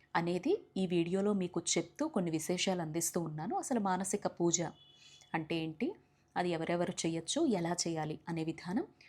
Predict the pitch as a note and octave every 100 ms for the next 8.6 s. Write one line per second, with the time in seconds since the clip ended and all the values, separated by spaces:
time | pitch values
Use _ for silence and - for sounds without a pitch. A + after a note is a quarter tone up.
0 | - - E3+ E3 E3+ F#3 F#3+ F3+ F3 D3+
1 | F3 F3 E3 D#3+ C4+ F#4+ - _ F3 -
2 | G3+ G3+ F#3+ - F3+ E3 E3 F3+ F#4+ -
3 | - - - A3+ C4+ A#3+ G#3+ G3+ F#3+ -
4 | G3 - F3+ F3+ - F3 F3+ F3 E3 C4+
5 | C4 F#3 F3 G3 F#3+ D#3 - A#3 G#3 E3
6 | E3+ E3+ F3 E3 D#3+ F3+ D#3 D#3+ D#3+ D#3
7 | C4+ A#3+ F#3+ A3+ A3+ A3 G#3+ G#3 F#3+ F#3
8 | F#3+ F3+ F3 F3 G3+ G3+